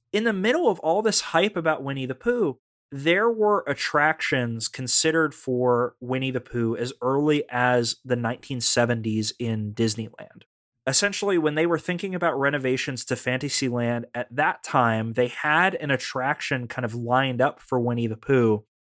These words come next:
but it essentially never came to fruition and was replaced with Pinocchio's Daring Journey. Flash forward again to the nineties, Winnie the Pooh ride was considered in the early nineteen nineties as well as an addition to Toontown over at Disneyland.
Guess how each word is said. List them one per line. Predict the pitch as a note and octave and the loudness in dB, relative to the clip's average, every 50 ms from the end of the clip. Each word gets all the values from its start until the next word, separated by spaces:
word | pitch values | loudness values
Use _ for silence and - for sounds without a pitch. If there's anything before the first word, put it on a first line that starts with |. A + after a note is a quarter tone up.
| _ - | _ -16
but | B2+ A#2+ C3+ C3 | -8 -4 -2 -2
it | C3 C3+ | 0 0
essentially | D3 C#3+ - - E3+ E3 - - E3+ D#3 D3 | 0 0 2 2 0 0 0 0 0 0 0
never | C#3+ C#3 C#3 C#3 C#3 C3 | 0 -2 -2 -2 -2 -4
came | - - - B2+ B2+ B2 | -6 -6 -8 -8 -6 -6
to | - C3 | -6 -6
fruition | A#2+ - - B2+ A#2+ A#2+ A#2 A2+ - C3 B2 A#2+ | -6 -2 -2 0 2 2 2 2 0 0 0 0
and | A#2+ A#2 A#2 A#2+ | -2 -4 -4 -4
was | A#2+ A2+ - - | -6 -6 -6 -4
replaced | C3 B2 A2+ - - - G3 G3 F3+ E3 D#3 - - - | -4 -4 -4 -6 -2 0 2 4 4 4 2 0 -2 -2
with | C#3+ C3+ - - - | -2 -2 -2 -2 -4
Pinocchio's | - C3 C3 C3 B2+ A#2+ - C3+ B2 A#2+ A#2+ A2+ | -2 -2 0 0 0 0 0 0 0 2 0 0
Daring | A2+ A#2+ A#2 A2 A2 A2+ A2 G#2+ | 2 0 0 0 0 -4 -6 -6
Journey. | G#2 A2 A2 G#2 G#2 - - - - _ _ _ _ _ _ _ _ _ | -6 -6 -6 -6 -8 -12 -18 -20 -20 _ _ _ _ _ _ _ _ _
Flash | - - - - D#3 D#3 D#3+ E3 - | -18 -12 -4 0 2 2 2 0 -2
forward | - - D#3 D#3 D3+ C#3+ C#3+ | -2 0 2 4 4 4 2
again | C#3 B2+ B2+ B2 B2 | 2 0 0 -2 -4
to | A#2 - | -4 -6
the | - D3+ | -6 -4
nineties, | C#3+ B2+ A#2 A2 A2 G#2+ A2+ A2+ B2+ C#3+ - - _ _ _ - | -2 -2 -2 -2 -2 -4 -4 -4 -4 -4 -6 -10 _ _ _ -8
Winnie | C#3+ D3+ E3 F3+ F#3 | -4 -2 0 0 0
the | F3 E3+ | -2 -2
Pooh | - - F3+ E3 | -2 0 2 4
ride | D#3+ D#3 D3+ D3+ D3 | 4 4 4 4 2
was | C#3 C3 - | 0 -4 -4
considered | - D3 C3+ - - D3 C#3 C#3+ C#3+ C#3 C#3+ | -4 -4 -2 0 2 2 4 4 4 2 2
in | C#3 B2+ | 0 -2
the | B2+ B2+ B2 | -4 -6 -4
early | C#3 C3+ C3+ C#3 C#3+ C3+ | -2 0 2 2 2 2
nineteen | B2+ B2 A#2+ C3 - - - D3+ C#3 | 2 0 -4 -4 -6 -8 -8 -6 -4
nineties | B2 A#2 A#2+ A#2+ A#2+ B2 B2 A#2+ B2 | -4 -2 -2 -2 -2 -4 -4 -4 -4
as | A#2 A#2 | -6 -4
well | D#3+ F#3+ G3 E3 B2+ A#2+ A#2+ B2 | -2 2 2 4 4 4 4 2
as | - B2 B2 C3 | 2 -2 -2 -2
an | B2+ B2+ | -2 -2
addition | A#2+ A#2+ C3+ - - C3+ A#2+ | -2 -2 -4 -4 -4 -6 -8
to | A#2 | -8
Toontown | A2+ - - - A3+ A3 G#3+ G#3 - - D3+ B2+ B2 A#2+ A#2 A#2+ - | -8 -8 -6 -6 -4 -4 -4 -6 -4 -2 0 0 2 2 0 0 0
over | - A#2+ B2 A#2+ B2 A#2+ A2+ | 0 0 0 0 0 0 2
at | A2 A2 A2 A2+ A2+ - _ _ _ _ _ - | 2 0 0 -2 -4 -6 _ _ _ _ _ 2
Disneyland. | F#3 A#3 A3 E3 C#3 A#2 G2+ G2+ - - - | 4 4 4 4 2 0 0 -4 -8 -16 -20